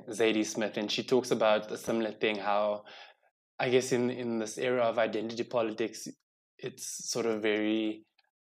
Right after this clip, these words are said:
um, touchy to write about an experience that's not your own. And for, and what Zadie Smith says in the essay is, you know, writing begins out of curiosity.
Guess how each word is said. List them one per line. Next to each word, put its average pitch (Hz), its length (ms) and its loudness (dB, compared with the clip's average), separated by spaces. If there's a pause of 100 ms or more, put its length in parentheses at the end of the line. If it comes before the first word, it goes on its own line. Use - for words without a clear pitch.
um, 104 340 -2
touchy 110 460 -2
to 113 140 -2
write 104 200 0
about 104 280 0
an 104 80 -4
experience 104 580 -4
that's 107 260 -4
not 101 240 -8
your 107 160 -4
own. 104 340 -6 (420)
And 120 120 0
for, 123 260 2 (300)
and 127 160 2
what 123 160 10
Zadie 131 260 6
Smith 135 240 4
says 127 260 6
in 123 120 2
the 113 180 2
essay 107 560 -2 (420)
is, 104 640 -2 (140)
you 113 60 -4
know, 107 400 -2
writing 123 480 4
begins 113 460 0
out 110 160 2
of 110 220 -2
curiosity. 104 1040 -4